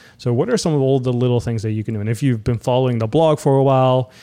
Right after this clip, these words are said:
you've been listening to the podcast, you've been introduced to a lot of them, and you wanna make sure you are aware of them because they are very useful. But I, I almost think of them as, like, tools in my toolbox that I can pull out anytime and say, Okay, I need to create some time. What do I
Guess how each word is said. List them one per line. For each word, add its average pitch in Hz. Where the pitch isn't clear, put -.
you've -
been 113
listening 123
to 131
the 117
podcast, 117
you've 117
been 120
introduced 117
to 127
a 107
lot 139
of 110
them, 110
and 120
you -
wanna 131
make 131
sure 127
you 117
are 151
aware 151
of 104
them 107
because 110
they 107
are 127
very 104
useful. 131
But 131
I, 143
I 151
almost 180
think 165
of 139
them 135
as, 120
like, 117
tools 131
in 120
my 117
toolbox 117
that 113
I 113
can 120
pull 123
out 110
anytime 113
and 104
say, 107
Okay, 107
I 117
need 131
to 123
create 131
some 135
time. 117
What 123
do 123
I 117